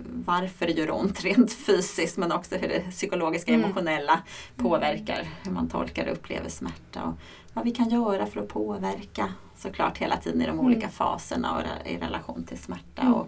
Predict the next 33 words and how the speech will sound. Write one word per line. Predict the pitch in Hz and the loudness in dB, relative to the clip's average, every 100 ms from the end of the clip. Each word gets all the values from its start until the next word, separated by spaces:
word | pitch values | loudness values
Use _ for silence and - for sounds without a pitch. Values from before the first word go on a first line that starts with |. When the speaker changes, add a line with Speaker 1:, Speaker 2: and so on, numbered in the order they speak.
| - | -4
Speaker 1:
vi | 247 | -4
behöver | 240 226 208 | -2 -4 -4
veta | 220 196 - 208 | -4 -4 -2 2
om | 190 190 196 185 - - 247 - 247 - | 4 4 2 -2 -10 -14 -14 -12 -10 -6
vilka | - - 196 185 | -4 -4 -2 0
olika | 185 180 180 | 2 2 -2
psykiska | - 180 185 185 - - 170 175 165 - _ 247 | -2 -4 -2 -4 -4 0 2 2 -2 -14 _ 2
avvikelser | 233 208 208 226 233 233 | 4 4 2 2 -2 0
som | 226 | 0
kan | 226 | -2
finnas | 220 226 208 202 | 0 0 0 0
också | 202 - | -4 -2
när | 208 | 0
det | 196 | 0
gäller | 196 | -2
psykisk | 202 196 196 196 - | -2 -4 -4 -6 -2
ohälsa, | 208 190 190 190 190 196 | 0 0 -4 -6 -6 -6
förlossningsrädsla, | 202 196 196 - 185 185 190 185 180 175 - - 185 185 _ | -2 -2 -4 -4 -2 -2 -2 0 0 -2 -4 0 0 0 _
mm, | 247 233 214 208 202 208 | -2 -2 -2 -4 -2 -2
nedstämdhet | 208 185 - 185 190 190 - | 0 -2 -2 -2 0 0 0
efter | - - - 190 | -2 -2 -2 0
förlossning | 196 180 175 - - - 185 175 180 | 2 2 2 0 -6 0 0 2 2
och | 180 | 4
även | 170 165 160 170 | 4 4 0 0
kanske | - 175 | -2 -4
känna | 175 175 170 | -2 -2 -2
till | 170 156 190 196 | -2 0 2 2
i | 190 | 2
alla | 151 156 | 0 -4
fall | - - - - - - - - - 180 | -4 -2 0 -2 -2 -4 -6 -12 -14 -14
att | - | -8
man | 180 170 | -4 -4
kan | - - | -2 -4